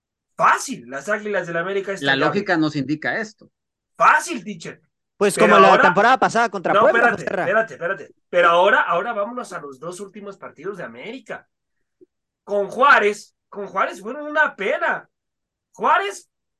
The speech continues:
Speaker 1: Juárez era para que le ganara la América en aquel último partido. Tres goles por cero. Tres goles por cero le sacaron resultados si no hubiera sido por Malagón, que fue la figura en aquel partido.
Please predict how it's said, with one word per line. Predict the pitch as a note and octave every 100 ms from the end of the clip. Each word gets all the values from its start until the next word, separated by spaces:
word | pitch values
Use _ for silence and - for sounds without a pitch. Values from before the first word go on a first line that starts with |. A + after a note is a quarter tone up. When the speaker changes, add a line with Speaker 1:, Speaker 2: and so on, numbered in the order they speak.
| _ _
Speaker 1:
Juárez | _ D4 D#4+ D4
era | D#4 D4+
para | G#3+ G3
que | F#3+
le | F#3+
ganara | F#3+ G3+ C4+
la | A#3
América | F#3 B3 B3+ F#3+
en | E3+
aquel | F#3 A#3+
último | A3 G3+ E3
partido. | D#3+ D3+ A3 G3 A3 _ _ _ _
Tres | F#3 A3+ C4+
goles | F#3+ B3+ C4 -
por | F#3 D#3+
cero. | F#3 C4 C#4 E3+ - _ _ _ _
Tres | G3 D#4 G4
goles | F4+ F#4 F4+
por | A3+
cero | A3+ E4 C4+
le |
sacaron | A3 G#3+ C#4+ D#4
resultados | B3 F3+ C4 D4+
si | A3
no | A3
hubiera | B3 B3+
sido | A#3+ B3
por | A3 F#3+
Malagón, | F3+ G3+ G3+
que | G3
fue | G3+
la | G3+
figura | D#3+ E3+ G3+ E3+
en | D3+ C3+
aquel | C3+ F3+ F3
partido. | E3+ - F3+ A3 -